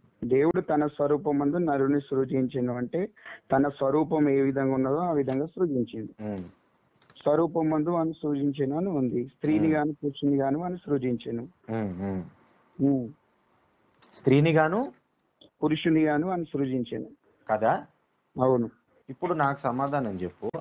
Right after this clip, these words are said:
Speaker 2: అక్కడ ఎవరెవరు ఉన్నారు? తండ్రి,
Speaker 1: ఎక్కడ?
Speaker 2: కుమార,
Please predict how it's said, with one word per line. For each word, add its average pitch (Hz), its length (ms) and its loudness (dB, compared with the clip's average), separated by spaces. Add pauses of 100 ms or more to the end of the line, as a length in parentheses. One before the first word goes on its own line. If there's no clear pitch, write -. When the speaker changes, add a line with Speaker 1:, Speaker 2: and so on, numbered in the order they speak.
Speaker 2:
అక్కడ 135 200 2
ఎవరెవరు 160 340 4
ఉన్నారు? 147 640 0 (1120)
తండ్రి, 131 400 6
Speaker 1:
ఎక్కడ? 202 280 0
Speaker 2:
కుమార, 131 600 4